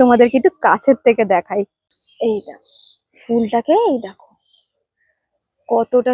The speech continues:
সুন্দর দেখতে, দেখতে পাচ্ছ? তো অনেক সময় যারা মনে করো না যে সবজির খোসা পচা বা এই সব দিলে গাছের ক্ষতি হতে পারে, একদমই না। ওইগুলো কি জানো তো, জৈব সার। হ্যাঁ, তবে হ্যাঁ, চেষ্টা করতে হবে,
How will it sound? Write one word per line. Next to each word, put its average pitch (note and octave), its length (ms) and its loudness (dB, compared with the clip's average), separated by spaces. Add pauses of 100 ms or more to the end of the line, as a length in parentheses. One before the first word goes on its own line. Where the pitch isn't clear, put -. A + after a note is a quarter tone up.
(160)
সুন্দর A3+ 360 -2 (140)
দেখতে, A3 220 -4 (100)
দেখতে A3 240 -4
পাচ্ছ? D4+ 300 -8 (1500)
তো B3+ 40 2 (140)
অনেক A#3 240 0
সময় C4 240 2
যারা C4 180 4
মনে B3+ 320 -2
করো C#4+ 180 2
না G#4+ 140 0
যে C#4+ 60 0 (120)
সবজির A#3 400 -2
খোসা A#3+ 400 -4
পচা A3+ 420 0 (500)
বা G#3+ 200 0
এই A3 200 4
সব A#3 240 -2 (140)
দিলে A3+ 260 2 (480)
গাছের A3+ 320 0
ক্ষতি B3+ 380 -2
হতে C#4 220 0
পারে, C#4 220 -2 (180)
একদমই G#3 460 -2
না। G3 60 -8 (160)
ওইগুলো B3 320 2
কি C#4 140 -4
জানো C#4 220 0
তো, G#4 100 2
জৈব G#3 360 -2
সার। G#3 200 -12
হ্যাঁ, G#3 220 -6
তবে G#3 200 -2
হ্যাঁ, G#3+ 200 -8 (120)
চেষ্টা G3+ 300 -4
করতে D4 320 -2
হবে, G#3+ 300 -4